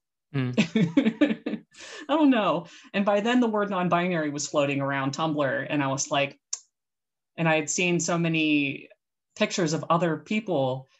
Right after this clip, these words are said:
Speaker 2: on the, online who I felt more embodied how I felt inside and how I wanted to see myself. So it really opened up this whole new world of possibility. And, and,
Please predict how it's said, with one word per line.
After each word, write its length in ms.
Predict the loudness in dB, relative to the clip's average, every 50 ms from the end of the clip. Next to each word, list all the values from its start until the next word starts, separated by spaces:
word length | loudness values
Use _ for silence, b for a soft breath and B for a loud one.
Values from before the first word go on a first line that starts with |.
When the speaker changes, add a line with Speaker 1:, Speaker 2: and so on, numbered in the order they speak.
| b b 0
Speaker 2:
on 140 | 2 2 2
the, 100 | 2 2
online 540 | 0 0 0 0 0 0 0 0 0 0 0
who 320 | 0 -2 -2 -2 -2 -4
I 180 | -4 -4 -6 -4
felt 420 | -2 0 0 0 0 -2 -6 _ _ _ _ -8
more 300 | -4 -2 0 0 2 2
embodied 800 | 0 0 0 0 0 0 0 0 2 2 0 0 -2 -4 -6 -10 -10
how 240 | -6 -4 -4 -2 0
I 100 | -2 0
felt 240 | 0 0 0 0
inside 340 | 0 -2 -2 0 0 0 0
and 60 | 0
how 120 | 0 -2 -2
I 80 | -2
wanted 260 | -2 -2 -2 -4 -4 -6
to 80 | -8
see 180 | -6 -2 0 0
myself. 600 | 2 0 0 -2 -2 -2 0 0 -2 -4 -8 -12 _ _ _ _ _ _ _ _ _ _ -12
So 260 | -6 -2 0 0 0
it 80 | 0 0
really 320 | 0 0 2 2 0 2
opened 360 | 2 0 0 0 0 -2 -2
up 200 | -2 -4 -6 -8
this 340 | -6 -4 -4 -4 -4 -6 -8 -8
whole 160 | -4 0 4 4
new 320 | 6 6 4 4 0 -2
world 320 | -2 -2 0 0 0 -2
of 80 | -4 -6
possibility. 680 | -6 -6 -6 -6 -6 -4 -2 -2 0 0 -2 -2 -4 -4
And, 240 | -4 -6 -6 -6 -4
and, 280 | -4 -4 -4 -4 -8